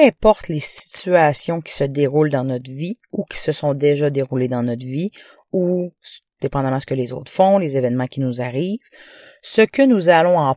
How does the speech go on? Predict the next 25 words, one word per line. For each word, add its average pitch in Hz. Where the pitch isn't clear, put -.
penser, 185
notre 170
perception -
de 135
ces 135
événements-là, 127
de 123
ce -
que -
les 127
autres 120
font, 139
disent, 131
peu -
importe, 131
notre 131
interprétation 147
de 127
ça, 175
vont 220
créer 196
chez 165
nous 175
des 147
émotions. 170